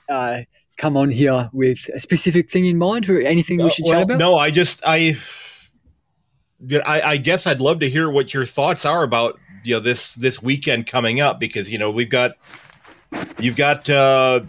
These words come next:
Speaker 2: four of the, t-, or you've got three of the top four teams that have made it through. And the, the one that was not in the top four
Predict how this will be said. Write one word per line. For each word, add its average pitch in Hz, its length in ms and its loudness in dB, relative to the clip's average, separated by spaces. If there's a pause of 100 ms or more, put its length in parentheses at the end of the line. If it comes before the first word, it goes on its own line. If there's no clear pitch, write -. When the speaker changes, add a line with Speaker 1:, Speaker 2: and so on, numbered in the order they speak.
(160)
Speaker 2:
four 180 500 -2
of 156 80 -6
the, 147 80 0
t-, - 160 -8
or 120 160 -2 (140)
you've 135 200 -8
got 135 200 -2
three 185 260 -2
of 160 80 0
the 147 80 0
top 143 360 -2
four 151 280 2
teams 120 720 -2 (1200)
that 127 140 0
have 117 120 -2
made 139 220 2
it 135 120 0
through. 123 500 -2 (400)
And 120 480 -2
the, 113 160 0
the 107 160 -4
one 135 220 2
that 143 220 -2
was 123 200 -4
not 135 220 0
in 131 60 0
the 120 80 -2
top 123 320 -4
four 120 540 0